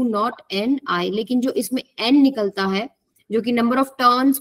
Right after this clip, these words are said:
per unit length जब हम लेते हैं, वो थोड़ा सा अलग होता है। जैसे इसका मान लीजिए radius जो है A है, इसका radius मान लीजिए B है, और अगर मैं देखना चाहूँ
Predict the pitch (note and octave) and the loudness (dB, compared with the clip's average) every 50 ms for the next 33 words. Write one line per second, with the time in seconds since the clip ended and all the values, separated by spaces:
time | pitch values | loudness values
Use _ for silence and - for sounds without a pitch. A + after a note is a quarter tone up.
0 | - C4 B3+ B3+ B3+ C4 C4 C4+ C4 - A#3 A#3 A3+ A#3+ C4+ D4+ C#4+ - A3+ B3 | -2 -2 -2 0 0 2 0 0 -2 -2 -2 0 2 4 4 4 2 2 0 -2
1 | A#3+ A3+ A#3+ A#3 A3+ G#3 G3 F#3 F#3+ F#3 F#3 F3 E3+ F#3 G3+ B3+ C4+ C4+ - _ | -2 -2 0 -2 0 0 -2 -2 -2 -4 -4 -4 -4 -4 0 0 0 0 -2 _
2 | - B3+ B3 A#3 A#3 A#3 B3 - G3+ G3+ G3+ G3 F#3 F3+ F3 - E3+ F3 G3+ G#3 | -8 -4 -2 -2 -2 -2 -4 -2 -2 0 0 0 -2 -4 -4 -2 -4 -4 -4 -2
3 | - A3+ A3 - - - - - B3+ B3+ B3 A#3+ A#3 A#3 A#3 A3+ B3 A3+ G#3 G#3 | -2 -4 -2 -2 -4 -4 -4 -2 -2 0 0 2 0 0 0 0 -2 0 2 2
4 | G#3 G3 A3 A#3+ B3+ A3 G#3 A#3+ A3 F#3+ F3+ F#3 - - _ _ _ _ _ _ | 2 2 2 0 -2 -2 -2 -2 0 0 -2 -2 -6 -10 _ _ _ _ _ _
5 | _ _ _ _ _ _ - F#3+ - A3+ A3 A3 A3 A#3+ C#4 - _ _ _ _ | _ _ _ _ _ _ 4 6 6 6 4 2 -4 -6 -8 -12 _ _ _ _
6 | _ - A#3+ A3 - - C#4 C4+ C4 B3+ A#3+ A3+ B3 C4 B3+ B3+ A#3+ A#3 A#3 A3+ | _ -6 -4 -4 -2 0 0 2 2 2 0 0 0 0 0 0 0 0 0 0
7 | A#3 G#3 G#3 A#3+ C4+ D4+ D4+ _ _ _ _ _ _ _ _ _ _ _ _ _ | -2 -2 -2 -2 -2 -2 -4 _ _ _ _ _ _ _ _ _ _ _ _ _
8 | _ _ _ _ _ _ - G3 G3 B3 B3+ A#3+ G#3 F#3+ - - _ _ _ _ | _ _ _ _ _ _ -8 -2 2 2 2 2 2 -2 -4 -8 _ _ _ _
9 | _ _ _ _ _ _ _ _ _ _ _ _ _ _ _ - - A#3 A3+ A#3+ | _ _ _ _ _ _ _ _ _ _ _ _ _ _ _ -2 0 0 2 2
10 | B3 D4 D#4 D#4 D#4 D#4 A#3+ C4+ C4+ C4+ C#4 D4+ D4+ D4 D4 A#3 G#3 G#3+ A#3+ D4 | 2 4 6 6 6 6 4 2 2 2 4 2 2 2 0 -2 -2 -4 -4 -6